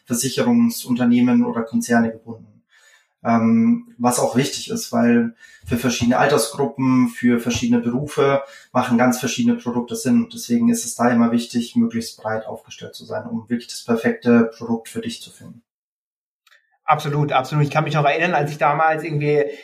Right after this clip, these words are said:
Speaker 2: ich glaube, es war vor zehn Jahren oder so, mich erstmal malig mit so ein paar Themen auseinandergesetzt habe, fand ich es dann schon recht bezeichnend, dass man irgendwie zu verschiedenen Maklern gegangen ist, aber im Endeffekt immer auf dieselben zwei oder drei Versicherungen rausgekommen ist. Vielleicht war die,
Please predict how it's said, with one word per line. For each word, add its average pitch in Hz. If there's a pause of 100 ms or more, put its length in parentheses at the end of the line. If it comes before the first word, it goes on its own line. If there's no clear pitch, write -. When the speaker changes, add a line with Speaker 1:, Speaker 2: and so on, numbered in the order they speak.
(100)
Speaker 2:
ich -
glaube, 147
es 147
war 156
vor 139
zehn 185
Jahren 160
oder 143
so, 151
mich 147
erstmal 143
malig 143
mit 139
so 151
ein 127
paar 139
Themen 143 (240)
auseinandergesetzt 151
habe, 156
fand 147
ich 139
es -
dann 135
schon 147
recht 147
bezeichnend, 147
dass 135
man 143
irgendwie 139
zu -
verschiedenen 151
Maklern 156
gegangen 151
ist, 160
aber 139
im 135
Endeffekt 147
immer 143
auf 143
dieselben 135 (240)
zwei 147
oder 143
drei 135
Versicherungen 135
rausgekommen 123
ist. -
Vielleicht 151
war 147
die, 147